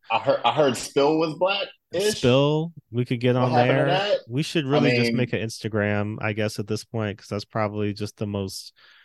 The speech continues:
Speaker 2: safest
Speaker 1: That's really, I think
Speaker 2: place.
Speaker 1: that's where the people's is at.
Speaker 2: Yeah, so we'll, we'll get on an Instagram making that for y'all. But,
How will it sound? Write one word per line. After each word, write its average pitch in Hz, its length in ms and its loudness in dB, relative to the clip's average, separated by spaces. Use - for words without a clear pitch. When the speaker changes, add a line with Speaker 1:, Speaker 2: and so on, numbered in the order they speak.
Speaker 2:
safest 120 440 0
Speaker 1:
That's 110 140 0
really, 107 340 0
I 175 100 -2
think 208 180 0
Speaker 2:
place. 113 120 0
Speaker 1:
that's 165 160 2
where 160 100 4
the 120 60 -2
people's 151 380 -4
is 104 140 -2
at. 233 180 2
Speaker 2:
Yeah, 127 680 -2
so 113 520 2
we'll, 131 340 -2
we'll 139 120 0
get 139 180 2
on 123 200 4
an 117 80 0
Instagram 101 720 -2
making 107 320 -4
that 101 180 -2
for 104 100 -6
y'all. 92 400 -2
But, 98 420 2